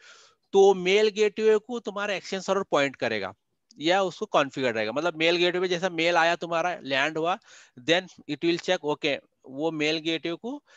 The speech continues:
already there is a one Exchange server is configured or connected। तो जैसा ही वहाँ पे मेल गेटवे आया, स्पैमिंग वगैरह फिल्टरिंग किया पॉलिसी के हिसाब से, then it will, uh, giving to next hop to your Exchange server। जैसा तुम्हारा Exchange सर्वर में आया,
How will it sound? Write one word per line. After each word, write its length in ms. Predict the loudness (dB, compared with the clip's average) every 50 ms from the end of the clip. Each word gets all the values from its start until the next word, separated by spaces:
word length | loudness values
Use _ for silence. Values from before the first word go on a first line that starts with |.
| _ _ _ -2
already 460 | 0 0 0 0 0 -2 -2 -4 -6 -4
there 240 | -6 -6 -6 -4
is 120 | -4 -4 -4
a 0 |
one 300 | -4 -4 -6 -6 -10 -12
Exchange 400 | -12 -6 -6 -6 -6 -4 -2 -2
server 300 | -2 0 0 -2 -4 -6
is 80 | -8 -10 -4 -2
configured 540 | -2 -2 -2 -6 -8 -6 -4 -4 -6 -4 -4
or 180 | -4 -4 -4 -4 _ -4
connected। 420 | -2 -2 -2 -4 _ -8 -12 -12 -12 _ -20 -20 -20 _ _ -2
तो 100 | -2 0
जैसा 340 | 2 2 2 2 2 0
ही 60 | -2 0
वहाँ 180 | 0 0 -2
पे 120 | -2 -6 -6
मेल 240 | -2 0 0 0
गेटवे 340 | 0 -2 -4 -4 -2 -2 -2
आया, 220 | 0 0 -2 -2 -4
स्पैमिंग 720 | -8 -8 -2 0 2 4 4 2 2 0 -2 -6 -4 -4
वगैरह 280 | -4 -2 0 0 -2 -2
फिल्टरिंग 540 | -4 -4 -6 -4 -4 -4 -4 -4 -6 -8
किया 300 | -10 -8 -6 -6 -6 -6 -6 -2
पॉलिसी 400 | -2 0 0 0 -4 -8 -10 -10
के 60 | -10
हिसाब 260 | -10 -8 -8 -8 -8
से, 220 | _ -8 -8 -8 -8 _ -20 -20 -20 _ _ -2
then 240 | 0 0 0 0
it 200 | -2 -8 -6 -2
will, 240 | -2 -2 -2 -2 -6 _ _ _ _ _ _ _ _ _ _ -14
uh, 100 | -14 -14
giving 380 | -14 -10 -6 -4 -2 -2 -2 -4
to 360 | -8 -10 -12 -14 _ -8 -6
next 280 | 0 0 -2 -2 -2 _
hop 240 | -4 -2 0 0 0 _ _ -6 -4
to 140 | -4 -4 -2
your 160 | 0 0 0
Exchange 340 | 0 0 -2 -4 -8 -8 -6
server। 180 | -6 -8 -6
जैसा 240 | -4 -4 -4 -4 -4
तुम्हारा 280 | -4 -2 0 2 2 2
Exchange 260 | 0 -2 -6 -2 0
सर्वर 180 | 2 2 2 2
में 120 | 0 0
आया, 240 | 0 0 0 -2